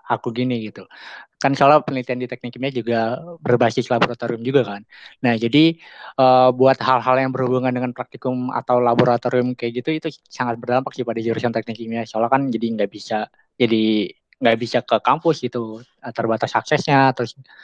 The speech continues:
eh, atau hal-hal yang lainnya yang, eh, harus dilakukan secara langsung, eh, di lapangan kayak gitu. Dan itu sih yang lumayan berdampak. Terus juga kemarin,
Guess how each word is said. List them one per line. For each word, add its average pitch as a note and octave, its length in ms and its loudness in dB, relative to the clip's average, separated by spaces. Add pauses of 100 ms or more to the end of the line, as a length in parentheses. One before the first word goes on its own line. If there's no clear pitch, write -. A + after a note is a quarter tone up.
(460)
eh, A#2+ 560 4
atau A#2+ 400 0
hal-hal A#2 320 4
yang D#3 220 2
lainnya C3 360 2
yang, C#3 100 0 (120)
eh, B2+ 320 -2
harus D3 240 2
dilakukan C3 240 0
secara A#2 320 -2
langsung, D3 400 0 (400)
eh, A#2+ 240 4
di A#2+ 140 -2
lapangan A#2 340 -6
kayak G2+ 300 -12
gitu. F#2 260 -14 (160)
Dan A2+ 560 6
itu C3+ 240 2
sih D#3 160 4
yang D3 80 8
lumayan B2+ 320 6
berdampak. A#2+ 560 2
Terus C#3+ 240 -2
juga B2+ 160 0
kemarin, B2+ 560 2